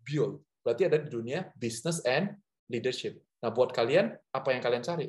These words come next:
Kalau bukan cari business and leadership, ya jangan di sini dong. Betul ya? Kalau iya, oke, ada di sini. Nah, jadi ini penting, ability ya. Jadi available menjadi able, small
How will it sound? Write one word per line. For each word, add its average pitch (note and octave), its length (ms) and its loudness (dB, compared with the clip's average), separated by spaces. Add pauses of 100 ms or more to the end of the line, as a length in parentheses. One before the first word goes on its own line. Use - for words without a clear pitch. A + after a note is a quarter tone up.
Kalau C3+ 200 4
bukan B2+ 200 2
cari B2+ 240 2
business B2 320 -6
and B2 120 0
leadership, B2 360 0
ya B2 80 0
jangan A#2+ 240 0
di A#2+ 80 -4
sini F#3+ 200 0
dong. C3 200 4 (560)
Betul A#2+ 280 4
ya? B2+ 120 4 (400)
Kalau E3 240 6
iya, A#3 280 4
oke, D3 200 0
ada A#2+ 160 2
di A2+ 160 -4
sini. A2+ 240 -8 (560)
Nah, G2+ 80 -6
jadi A#2+ 240 -2
ini D3+ 80 -2
penting, A2 480 -6
ability A2+ 480 -12
ya. C3 160 -6
Jadi A#2 240 -4
available C#3+ 880 4
menjadi B2 320 -4
able, A2+ 480 -8
small C#3+ 400 2